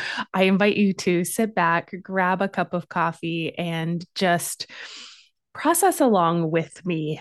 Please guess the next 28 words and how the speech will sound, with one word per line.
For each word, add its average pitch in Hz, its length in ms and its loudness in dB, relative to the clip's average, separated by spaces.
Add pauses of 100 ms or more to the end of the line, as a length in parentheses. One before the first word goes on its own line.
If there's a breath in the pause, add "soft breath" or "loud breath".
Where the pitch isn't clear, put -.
(120)
as 170 420 0
I 165 760 2
really 208 960 0 (880)
sink 392 480 -8
into 214 360 2
nostalgia 202 800 -2
a 277 60 -2
little 285 300 -4
bit, 302 540 0 (200)
and 196 600 0
also 214 760 0
into 190 920 -4 (500 loud breath)
dreaming 214 760 4
and 226 160 2
just 339 200 0
sharing 220 960 -2 (160)
what 208 160 -4
it 320 160 -6
feels 226 480 -6
like 185 300 0
right 185 240 -4
now 180 260 0
in 175 140 0
this 170 200 -4
season 170 600 -4
as 165 260 -2
a 156 100 -6
mom. 156 520 -6